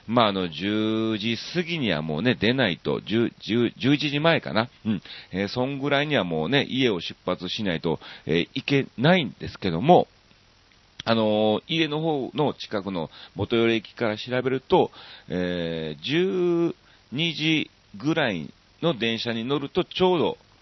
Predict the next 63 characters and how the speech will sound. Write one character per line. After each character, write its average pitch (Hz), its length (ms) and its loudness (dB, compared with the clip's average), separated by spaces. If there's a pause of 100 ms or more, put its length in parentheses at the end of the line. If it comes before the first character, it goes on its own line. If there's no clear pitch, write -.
(380)
着 165 100 -2
い 107 60 -4
ち - 100 -8
ゃ 73 60 -6
う 67 60 -14
ん - 20 -18
で - 60 -18
す - 80 -14
よ。 85 140 -6
同 107 160 -2
じ 87 240 -4 (440)
時 98 140 -2
刻 73 260 -6
に。 76 160 -8 (100)
あ、 101 120 -4 (340)
な 175 260 0
の 160 260 -6
で、 117 360 0
あ、 107 160 -2 (100)
こ 147 120 -10
れ 156 120 -8
ち - 220 -14
ょ 180 60 0
っ - 40 -6 (100)
と - 120 -12
チ - 180 -10
ケ 139 140 -4
ッ 135 60 -8 (280)
ト 147 80 -2
を 123 300 2
払 135 380 -2
い 135 40 -8
戻 135 380 -4
し - 220 -8
し - 280 -8 (160)
て、 147 260 6 (360)
え 90 580 -2
ー、 - 20 -14
そ 127 100 -6
っ - 40 -10
ち - 140 -16
で 180 160 2
行 - 20 -12
こ 139 480 6
う - 20 -18
と 101 60 -2
い 98 60 2
う 90 40 -2
こ 90 140 -4
と 85 120 -2
で 82 340 2 (260)
行 127 100 -4
っ - 40 -20
て - 220 -6
き - 100 -12
た 98 100 2
ん 65 80 -4
で - 80 -18
す - 100 -12
ね。 170 200 2 (400)
で、 151 160 0
乗 175 200 0
っ - 40 -10